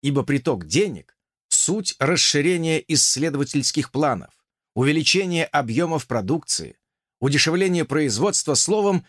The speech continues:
весьма многое. Надлежит пройтись по файлам самых горячих сторонников принятия челобитной,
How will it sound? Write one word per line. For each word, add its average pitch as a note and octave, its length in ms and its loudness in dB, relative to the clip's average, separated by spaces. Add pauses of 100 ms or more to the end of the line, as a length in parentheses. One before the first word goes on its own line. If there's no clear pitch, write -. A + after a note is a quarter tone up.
(140)
весьма E3+ 460 0
многое. D#3+ 520 -2 (720)
Надлежит E3 580 0
пройтись F#3 540 -2
по F#3 160 0
файлам G2+ 640 -4 (200)
самых F3+ 540 2
горячих C3+ 520 0
сторонников C3+ 680 0
принятия B2 520 -2
челобитной, G2+ 760 -4